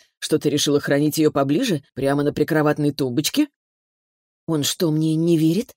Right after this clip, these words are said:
или пытается задеть, прекрасно зная, как она у меня появилась? Вовсе нет.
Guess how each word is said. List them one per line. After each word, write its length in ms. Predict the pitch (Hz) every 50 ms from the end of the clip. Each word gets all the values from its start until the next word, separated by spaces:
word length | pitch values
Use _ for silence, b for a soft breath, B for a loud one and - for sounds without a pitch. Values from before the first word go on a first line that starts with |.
| _ _
или 160 | - 160 165
пытается 420 | 156 175 - - 165 160 - - 165
задеть, 540 | 156 185 196 190 180 180 147 - - - _ _
прекрасно 500 | - 190 - - 170 165 156 - 175 180
зная, 280 | 165 170 175 170 165
как 260 | 160 - - 185 175 170
она 160 | 160 165 175
у 80 | 175 170
меня 200 | 180 185 185 180
появилась? 680 | - - 214 226 226 208 202 151 147 143 - - - _ _ _ _ _ _ _ _ _ -
Вовсе 480 | 175 160 147 175 214 269 - - 220 175
нет. 320 | 160 165 202 208 - -